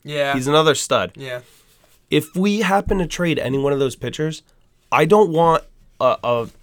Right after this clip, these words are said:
Speaker 2: a number one prospect farm guy in return. I want a proven young stud. I wanna get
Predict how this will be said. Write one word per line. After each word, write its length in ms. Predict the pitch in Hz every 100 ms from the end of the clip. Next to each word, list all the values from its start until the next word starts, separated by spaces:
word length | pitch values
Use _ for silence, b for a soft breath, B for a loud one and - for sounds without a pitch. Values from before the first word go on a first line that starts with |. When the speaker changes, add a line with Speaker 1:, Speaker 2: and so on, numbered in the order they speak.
| _
Speaker 2:
a 280 | 123 113 113
number 320 | 127 127 131
one 220 | 131 127 117
prospect 580 | 120 120 - 113 104
farm 360 | - 120 113 113
guy 200 | 107 104
in 80 | 101
return. 180 | 104 -
I 140 | 117
want 180 | 147 170
a 60 | 160
proven 600 | - - 143 143 160 165
young 400 | 143 131 135 131
stud. 440 | 117 - 123 104 82 B B B _
I 120 | 120 139
wanna 260 | 143 170
get 380 | 131 110 147 -